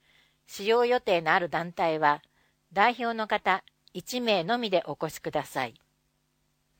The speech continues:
日時、一月十五日金曜、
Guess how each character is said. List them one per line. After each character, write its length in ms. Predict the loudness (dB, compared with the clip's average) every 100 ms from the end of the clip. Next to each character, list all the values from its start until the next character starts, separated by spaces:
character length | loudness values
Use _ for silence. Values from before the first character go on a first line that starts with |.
| _ _ _ _ -6
日 300 | -4 -4 -6
時、 220 | -6 -10 _ _ _ _ -12
一 240 | -6 -2
月 260 | 0 0 -2
十 220 | 0 2
五 140 | 0
日 400 | -6 -10 -12 -12 -8
金 240 | -6 -2
曜、 300 | -2 -2 -4